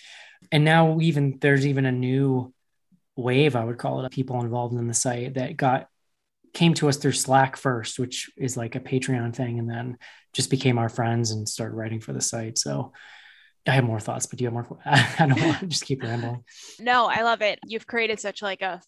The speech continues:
Speaker 2: fun community with the Slack channel and everything. So I was really excited when I joined last year.
Speaker 1: And
Speaker 2: So
Speaker 1: I, like, really,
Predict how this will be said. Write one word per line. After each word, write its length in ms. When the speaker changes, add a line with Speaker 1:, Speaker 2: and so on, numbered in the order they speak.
Speaker 2:
fun 180
community 580
with 200
the 120
Slack 360
channel 320
and 80
everything. 420
So 320
I 80
was 160
really 300
excited 600
when 80
I 80
joined 300
last 280
year. 220
Speaker 1:
And 120
Speaker 2:
So 40
Speaker 1:
I, 140
like, 240
really, 500